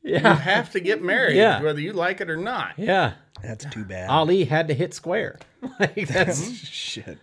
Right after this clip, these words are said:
Speaker 1: So it made me propose, uh, and I beat that, and I was, it was very anticlimactic kinda at the end when
Speaker 3: Yeah.
Speaker 1: I was like, "Oh, this is a waste of time."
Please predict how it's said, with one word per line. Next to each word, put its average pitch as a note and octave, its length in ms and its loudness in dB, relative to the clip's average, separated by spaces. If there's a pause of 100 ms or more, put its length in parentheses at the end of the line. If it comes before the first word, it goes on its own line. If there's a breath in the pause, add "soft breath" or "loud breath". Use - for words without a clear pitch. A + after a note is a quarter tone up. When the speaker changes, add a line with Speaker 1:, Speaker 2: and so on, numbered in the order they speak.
Speaker 1:
So D3 160 2
it D#3 180 4
made D3 340 4
me D#3 120 -2
propose, C#3+ 640 0
uh, A#2 520 0
and B2+ 120 -4
I B2+ 80 0
beat D#3 280 -2
that, D3+ 340 4
and B2+ 100 -2
I C3 60 2
was, B2+ 160 -2
it A#2+ 80 -4
was A2+ 140 -6
very B2 360 0
anticlimactic A2+ 1040 -6
kinda G2 260 -10
at G2 140 -12
the G2 160 -10
end F#2+ 140 -10
when G2+ 280 -14
Speaker 3:
Yeah. A#2+ 140 -8
Speaker 1:
I - 20 -4
was G#2+ 160 -8
like, G#2+ 160 -8
"Oh, A#2+ 140 -8
this E3 180 -8
is G2 100 -14
a G2 60 -10
waste G#2 300 -12
of - 80 -18
time." B2 340 -12